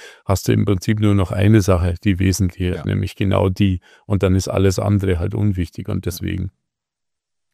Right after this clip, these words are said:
Speaker 1: wieder zurück zu dem, dass mir das schon wesentlich ist, einfach Erlebnisse im Sinne, und das muss wirklich nicht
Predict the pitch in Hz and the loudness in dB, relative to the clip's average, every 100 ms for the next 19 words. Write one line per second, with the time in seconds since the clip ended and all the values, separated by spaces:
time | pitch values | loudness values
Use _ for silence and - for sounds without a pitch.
0 | - - - _ _ _ 113 107 - 113 | -20 -20 -20 _ _ _ 4 4 2 0
1 | 107 - 113 98 107 113 98 101 - 110 | 0 0 0 6 6 6 4 0 2 2
2 | 107 104 - 110 98 107 107 101 95 98 | 4 2 2 2 4 4 4 0 0 0
3 | 95 95 - - - 98 107 107 107 - | 0 -2 -4 -12 -4 2 4 4 0 0
4 | 104 104 - 95 - 107 104 101 - - | -2 -2 -2 -4 0 2 2 0 -6 -8
5 | 101 95 90 104 107 - 104 113 110 - | -6 -6 -2 0 0 0 2 4 2 0
6 | 92 104 - - | 0 0 0 -14